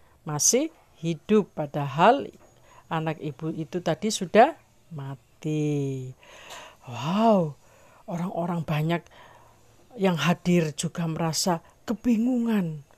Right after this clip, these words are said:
Wah, ini, eh, dua ibu ini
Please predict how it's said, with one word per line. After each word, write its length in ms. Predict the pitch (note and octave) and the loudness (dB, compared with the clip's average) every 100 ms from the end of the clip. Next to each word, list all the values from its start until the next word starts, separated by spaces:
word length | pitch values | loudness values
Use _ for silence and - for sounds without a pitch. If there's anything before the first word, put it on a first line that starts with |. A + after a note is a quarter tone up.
| _ _ _ _ - | _ _ _ _ -10
Wah, 240 | F#3+ - - _ _ _ _ _ _ _ _ _ F#3+ | -10 -10 -20 _ _ _ _ _ _ _ _ _ -10
ini, 480 | F#3 F#3+ F#3+ F3+ G3+ - _ _ _ _ - | -4 -2 0 -2 -6 -14 _ _ _ _ -6
eh, 340 | F3+ E3+ E3 E3 - | -2 -2 -2 -4 -2
dua 240 | E3 E3+ | 0 2
ibu 400 | - F#3+ - F#3 | 2 -4 -2 -6
ini 400 | G#3 A3 A#3 A3+ | -4 -2 -2 -6